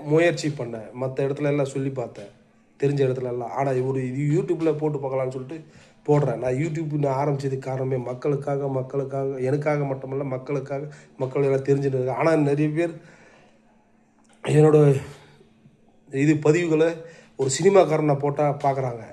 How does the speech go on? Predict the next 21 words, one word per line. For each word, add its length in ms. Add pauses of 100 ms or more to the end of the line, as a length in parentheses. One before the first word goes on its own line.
(380)
ஒரு 160 (100)
டான்ஸ் 300
ஆடுறவனை 340
போட்டா 240
பார்க்குறாங்க, 460 (600)
ஒரு 120
அரைகுறையா 540 (1080)
ஆடையை 340
போட்டு 200
வந்தா 200
அது 140
பார்க்குறாங்க, 400
அது 200
வியூஸ் 360
அதிகமா 300
போகுது. 300 (480)
ஏன்னா, 200 (720)
மக்களை, 480 (300)
சில 240
மக்களை 300
சொல்லி 360